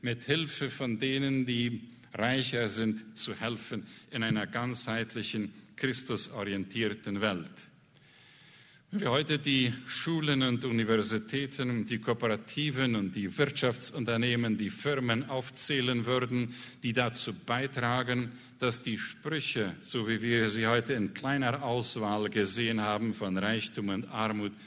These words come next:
dass diese Sprüche in die Wirklichkeit umgesetzt werden. Kooperativen zum Beispiel oder Wirtschaftsunternehmen im Allgemeinen, die nach christlichen, auf einer christlichen Basis geführt und gegründet, gegründet und geführt werden.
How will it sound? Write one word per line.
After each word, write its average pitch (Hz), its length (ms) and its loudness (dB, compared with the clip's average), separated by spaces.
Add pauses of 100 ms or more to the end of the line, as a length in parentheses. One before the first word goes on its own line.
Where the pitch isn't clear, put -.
(240)
dass - 120 -8
diese 127 220 2
Sprüche 143 640 0 (280)
in 113 60 -2
die 107 160 0
Wirklichkeit 120 720 0
umgesetzt 107 640 -2
werden. 87 520 0 (400)
Kooperativen 127 800 2
zum 127 200 0
Beispiel 104 580 -2 (500)
oder 120 380 6 (320)
Wirtschaftsunternehmen 127 1080 2
im 131 160 -2
Allgemeinen, 120 760 0
die 117 320 -2
nach 110 240 -4 (140)
christlichen, 135 680 -2
auf 101 140 -4
einer 113 180 0
christlichen 127 720 -4
Basis 127 640 0
geführt 139 580 -4
und 104 140 -4
gegründet, 123 500 0
gegründet 113 480 -2
und 110 140 -2
geführt 123 480 -4
werden. 113 300 -2